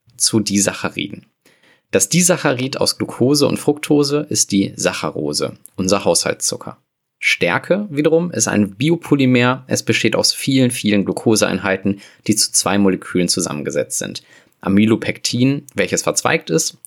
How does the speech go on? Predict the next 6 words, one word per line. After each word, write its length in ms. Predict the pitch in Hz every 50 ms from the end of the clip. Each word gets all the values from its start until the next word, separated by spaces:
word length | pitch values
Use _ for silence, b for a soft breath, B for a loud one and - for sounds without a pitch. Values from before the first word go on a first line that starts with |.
| - _ -
und 180 | 98 95 -
Amylose, 640 | 110 113 131 131 113 113 113 113 113 104 110 107 98
welches 360 | 85 82 90 - 92 - -
linear 480 | - 92 92 90 85 80 78 78 80 -
aufgebaut 540 | - - - - - - - - - - -
ist. 340 | - - - - - -